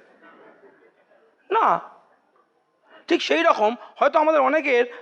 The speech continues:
initially লোকের সঙ্গে আলাপ করতে আমার অ্যালার্জি আছে, but I will change myself, চেঞ্জ করবো নিজেকে,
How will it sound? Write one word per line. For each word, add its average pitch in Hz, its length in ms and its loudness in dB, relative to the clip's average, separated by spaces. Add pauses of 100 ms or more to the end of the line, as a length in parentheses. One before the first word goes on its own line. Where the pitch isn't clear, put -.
(260)
initially 294 480 -2
লোকের 262 220 -2
সঙ্গে 302 220 -2
আলাপ 277 220 0
করতে 302 220 -4
আমার 294 120 0 (140)
অ্যালার্জি 294 360 0 (100)
আছে, 208 160 -4 (720)
but 381 100 2 (120)
I - 80 2
will 427 200 0
change 453 280 2
myself, 220 320 0 (1000)
চেঞ্জ 494 160 2 (100)
করবো 294 160 2 (100)
নিজেকে, 185 240 -2